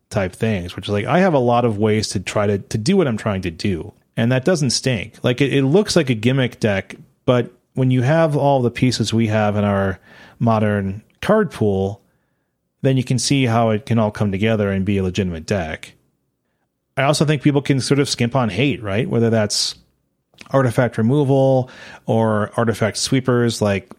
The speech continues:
you know, some kind of Shattering Spree or, like, Shatter Storm type effect, or there's, uh,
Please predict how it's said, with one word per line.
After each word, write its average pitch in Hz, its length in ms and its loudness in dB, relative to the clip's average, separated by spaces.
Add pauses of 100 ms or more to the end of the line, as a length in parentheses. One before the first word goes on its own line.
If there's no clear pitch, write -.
you 127 140 -2
know, 98 100 0
some 107 180 -4
kind 104 220 -2
of 98 220 -4
Shattering 131 460 0
Spree 120 400 0
or, 101 200 0
like, 95 120 -2
Shatter 110 280 0
Storm 120 420 0
type 117 220 0
effect, 110 600 0
or 104 400 -2 (760)
there's, 143 180 0 (100)
uh, 101 640 -2